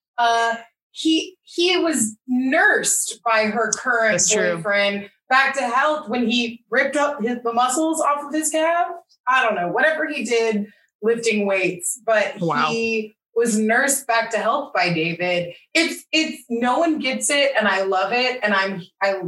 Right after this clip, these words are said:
Speaker 1: I'm down for it because no one should.
Speaker 2: Yeah.
Speaker 1: It works for you, and it works for your family, and your kids are cool,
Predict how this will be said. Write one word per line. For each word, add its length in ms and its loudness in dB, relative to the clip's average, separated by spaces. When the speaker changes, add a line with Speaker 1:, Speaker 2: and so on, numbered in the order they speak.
Speaker 1:
I'm 400 2
down 400 2
for 240 0
it 120 0
because 280 -2
no 160 2
one 160 0
should. 440 -2
Speaker 2:
Yeah. 280 0
Speaker 1:
It 100 -2
works 380 -2
for 120 -4
you, 300 2
and 80 2
it 140 -2
works 300 -4
for 100 -6
your 200 -2
family, 420 0
and 100 0
your 120 -4
kids 300 -4
are 240 -4
cool, 440 0